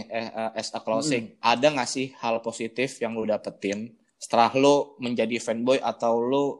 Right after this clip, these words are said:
Speaker 1: kasarnya gimana ya, lebih ngedalemin dunia K-pop ini gitu? Eh, coba gimana, ada nggak? Dari Kurkur deh.
Speaker 2: Gua, kalau dari gua, em, kalau gue yang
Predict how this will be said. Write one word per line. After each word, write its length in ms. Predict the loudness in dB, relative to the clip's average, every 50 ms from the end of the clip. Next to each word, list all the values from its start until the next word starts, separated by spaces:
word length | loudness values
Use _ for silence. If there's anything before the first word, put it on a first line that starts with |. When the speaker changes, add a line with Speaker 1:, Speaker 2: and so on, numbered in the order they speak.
| -12 _ _
Speaker 1:
kasarnya 520 | -10 -4 -2 0 0 2 0 0 -2 -4 -10 _ _ _ _ _
gimana 280 | -8 -2 0 2 2 2
ya, 120 | 0 -2 -4
lebih 480 | -4 -2 0 0 0 -2 -4 -8 _ _
ngedalemin 680 | _ -4 0 4 4 6 6 6 4 2 0 -2 -4 -2 0
dunia 300 | 0 0 0 0 -2 -4
K-pop 320 | -6 -8 -4 -2 -2 -2 0
ini 200 | -2 -2 -2 -4
gitu? 220 | -6 -8 -10 -12 -14 _ -20 -20
Eh, 240 | -16 -14 -14 -14 -10 -8
coba 220 | -4 -4 -2 -4
gimana, 300 | -4 -4 -6 -6 -6 -6
ada 100 | -4 -4
nggak? 160 | -4 -4 -6 -10 _ _
Dari 180 | _ -2 0 2
Kurkur 260 | 2 2 2 4 4 6
deh. 160 | 4 4 2 -2 -16 _ _ -6
Speaker 2:
Gua, 560 | 0 2 6 6 6 6 6 2 -2 -8 -8
kalau 200 | -6 -4 -4 -4
dari 260 | -4 -4 -4 -4 -6
gua, 680 | -6 -4 -4 0 2 4 4 4 4 4 2 -2 -4 -8 -12 _ _ _
em, 760 | 2 4 4 4 4 4 2 0 0 0 -2 -4 -4 -4 -6 -6 -6 -6 -6 -6 -6 -6 -6 -6 -6 -8 -12 _ _ _ _
kalau 260 | 0 4 4 6 6 4
gue 200 | 4 4 6 6 6
yang 280 | 6 6 6 4 2